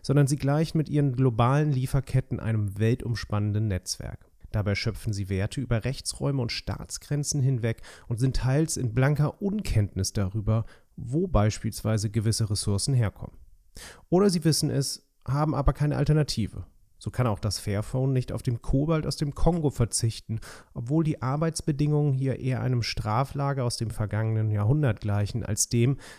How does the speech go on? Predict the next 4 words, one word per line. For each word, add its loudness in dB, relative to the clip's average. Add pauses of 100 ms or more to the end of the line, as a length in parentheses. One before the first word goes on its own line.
(100)
was 0
internationale 0
Arbeitsstandards -2
vorschreiben. -8